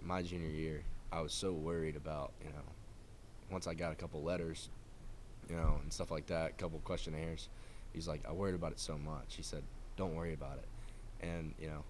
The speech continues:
it's hard not to worry about it when you're putting up good numbers and you see yourself in the top of the, you know,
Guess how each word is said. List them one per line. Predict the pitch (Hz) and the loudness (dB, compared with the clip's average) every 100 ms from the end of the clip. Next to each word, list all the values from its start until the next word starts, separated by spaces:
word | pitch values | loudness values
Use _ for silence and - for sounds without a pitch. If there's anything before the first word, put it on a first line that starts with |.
| - | -8
it's | - | 2
hard | 110 95 | 6 6
not | 90 87 | 6 2
to | |
worry | 82 80 | 2 2
about | 78 78 76 | 2 2 0
it | - | 0
when | 76 | -4
you're | 73 | -2
putting | 78 80 | -2 -2
up | 71 | -2
good | 80 | 0
numbers | 78 76 78 76 73 | 2 2 2 0 -2
and | |
you | 71 | -4
see | - 82 | -2 -2
yourself | 76 - 76 73 | -2 0 0 0
in | 80 | -4
the | 69 | -4
top | - 78 78 | -2 -2 -2
of | |
the, | 73 71 | -4 -4
you | |
know, | 71 | -6